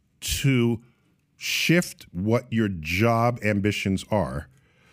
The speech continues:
in the possibility that you could be replaced by a machine. By, I, I have an example. I personally knew a calligrapher who drew the letters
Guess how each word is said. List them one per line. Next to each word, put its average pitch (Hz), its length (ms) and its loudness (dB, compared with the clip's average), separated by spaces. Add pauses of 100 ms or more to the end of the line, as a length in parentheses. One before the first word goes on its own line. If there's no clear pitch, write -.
(360)
in 123 320 2
the 123 120 0
possibility 120 880 2
that 104 260 -2
you 110 100 2
could 110 160 0
be 101 120 2
replaced - 540 -2 (960)
by 90 160 2
a 85 40 0
machine. 123 420 2
By, 113 120 -2
I, 151 340 0
I 175 40 2
have 214 100 2
an 190 60 4
example. 104 460 -2 (240)
I 170 140 2
personally 180 880 -2
knew 113 520 0 (520)
a 120 80 2
calligrapher 123 1000 -2 (640)
who 156 460 2
drew 131 1000 2 (340)
the 135 540 0 (220)
letters 120 1000 0